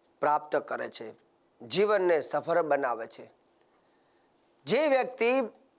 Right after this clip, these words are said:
ચાર ધામની યાત્રામાં દર્શન કરે છે અને બદ્રીનાથના છેલ્લે દર્શન કરે છે, એ વ્યક્તિનો જીવનમાં બીજી વખત જન્મ પણ થતો નથી.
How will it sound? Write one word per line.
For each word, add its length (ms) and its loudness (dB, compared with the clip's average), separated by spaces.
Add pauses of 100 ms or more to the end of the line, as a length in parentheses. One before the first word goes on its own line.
(160)
ચાર 240 2
ધામની 460 2
યાત્રામાં 960 2 (560)
દર્શન 360 2
કરે 280 2
છે 120 0
અને 100 2
બદ્રીનાથના 600 0
છેલ્લે 260 0
દર્શન 400 0
કરે 200 -2
છે, 120 0
એ 200 2
વ્યક્તિનો 720 0 (320)
જીવનમાં 500 4
બીજી 340 -2
વખત 240 2
જન્મ 440 0
પણ 240 0
થતો 600 2
નથી. 960 0